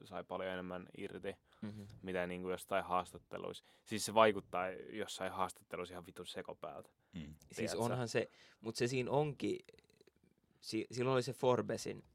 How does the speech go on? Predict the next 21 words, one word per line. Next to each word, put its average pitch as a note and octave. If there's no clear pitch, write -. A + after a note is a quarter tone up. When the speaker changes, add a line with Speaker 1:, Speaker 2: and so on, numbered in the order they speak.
Speaker 2:
tota, G3+
haastattelu, G#2
mist-, A2
mistä -
kaikki A#2
on G#2
varmaan G#2
kuullut. -
Tai G2+
jos G2+
ei G#2+
oo G2+
kuullut, G2+
niin G2+
on G2+
kuullut G#2
jotain, G2+
niinku, G2
semmosia G#2
snipettejä. -
Niin G2+